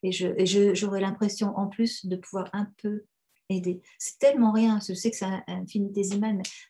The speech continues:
mais je, j'en ai besoin. Donc, euh, donc voilà, grâce à ce livre, il va pouvoir y avoir aussi un voyage de ces portraits et, et, et on pourra aider aussi les enfants concrètement, pour de vrai.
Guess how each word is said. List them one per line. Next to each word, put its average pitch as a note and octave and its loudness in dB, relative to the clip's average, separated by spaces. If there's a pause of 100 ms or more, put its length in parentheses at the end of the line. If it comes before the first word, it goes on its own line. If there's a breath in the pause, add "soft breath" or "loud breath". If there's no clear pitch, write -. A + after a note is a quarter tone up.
mais G3 -2
je, F#3 -2
j'en F#3 -2
ai F#3+ -2
besoin. F3+ -6 (480)
Donc, F3+ -4
euh, F3+ -4 (640)
donc G3+ 0
voilà, F3+ 2
grâce G3+ 0
à G3+ 2
ce - -2
livre, G#3+ 0
il F#3+ -4
va F3 -2
pouvoir F#3 -4
y F#3+ 2
avoir F#3 0
aussi F3+ -4
un F3 0
voyage G3+ 0
de - -8
ces - -2
portraits G3+ -2 (260 loud breath)
et, F3+ -2 (140)
et, F#3 -2
et F#3 -2
on F#3 -4
pourra F#3 -4
aider F#3 -2
aussi F3+ -6
les F3+ 0
enfants F#3 -4
concrètement, - -8 (220)
pour - -20
de E3 -12
vrai. - -18